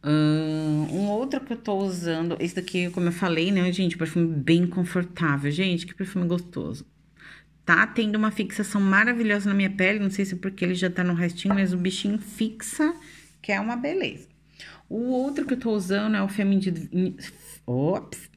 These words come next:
Femme Individuelle, que é um perfume sensacional, um perfume diferente. Ele tem uma cânfora, eu sinto um, um canforadinho nele,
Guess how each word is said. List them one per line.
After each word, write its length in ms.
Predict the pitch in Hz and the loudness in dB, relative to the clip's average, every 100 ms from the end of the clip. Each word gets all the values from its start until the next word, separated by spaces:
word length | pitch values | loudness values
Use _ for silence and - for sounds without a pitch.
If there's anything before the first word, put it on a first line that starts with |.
| _ | _
Femme 420 | - - 190 214 214 | -20 -2 0 2 2
Individuelle, 760 | 190 175 156 139 135 156 165 165 - - - - | 2 2 2 2 2 0 -2 -6 -12 -18 -20 -14
que 120 | - 202 | -4 0
é 20 | |
um 100 | 220 | 0
perfume 680 | 220 202 - 185 185 170 - | 0 -2 -2 0 0 -2 -8
sensacional, 1300 | - - 202 220 226 - 196 202 - 185 170 151 160 165 | -16 -6 -2 0 -2 0 0 0 0 0 2 2 2 2
um 40 | |
perfume 340 | 170 175 175 165 | 0 0 2 2
diferente. 1040 | 170 254 - 196 156 147 165 165 - 190 - - - - 175 - | 0 -2 0 0 4 2 2 -2 -4 -6 -8 -14 -12 -10 -8 -2
Ele 380 | 165 175 175 - | 0 0 -2 -2
tem 200 | 190 208 | 0 2
uma 260 | 233 220 220 | 2 2 0
cânfora, 560 | - 190 185 180 170 | -4 -2 0 0 -2
eu 40 | 165 | -2
sinto 460 | - 180 214 226 | -2 -2 -2 -2
um, 160 | 208 208 202 | -2 -2 0
um 240 | 196 196 180 | 2 2 2
canforadinho 880 | 190 220 220 202 180 175 175 175 170 | 0 -2 0 0 2 2 0 2 2
nele, 500 | 156 156 175 180 | 4 4 2 0